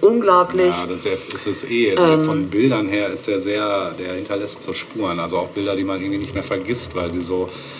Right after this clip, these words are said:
Speaker 2: von der Kameraeinstellung und von der, die Stimmung ist irgendwie so, ob das, ne, man
Speaker 1: Genau.
Speaker 2: weiß, es köchelt irgendwas so, es liegt von Anfang an irgendwas in der Luft.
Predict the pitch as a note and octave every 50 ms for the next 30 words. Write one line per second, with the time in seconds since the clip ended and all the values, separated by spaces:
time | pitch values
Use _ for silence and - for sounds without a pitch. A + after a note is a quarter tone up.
0 | - - - - G2+ G2 F#2 - - B2+ C3 C3 A2+ A2 G#2 G#2 G#2+ - - -
1 | A#2+ A2 G#2+ G#2+ G#2+ G#2 F#2+ - F#2+ F#2 - - G2 F#2+ F#2+ F#2+ F#2 F#2 F#2 F2+
2 | F2+ - - - - - - - - - - - - - - - - - - -
3 | - - - - - - - - - - C#3 D3+ D#3 B2 F#2+ F2+ F2+ F2+ - -
4 | - F#2+ F#2+ G2 G2 F2+ F#2+ F#2 F2+ F#2 F#2 - G2 F#2+ - - C#3 - - -
5 | - - - - - - - - G#2+ A#2 A2+ G#2+ G#2 G2+ G#2+ A#2+ A#2+ B2 G#2+ -
6 | - - - C#3 C3+ - A2 G#2+ - G2 G#2 G#2 G#2+ G#2 A2 A2 - - A#2 G2+
7 | - - A2+ A2 A2+ - A#2 G#2 G#2 A#2+ A#2+ - B2 A2+ A#2 A#2 A2 A2+ A#2 A#2+
8 | A2+ - A2+ G#2 G#2 G2+ G2+ C3+ - - - - - -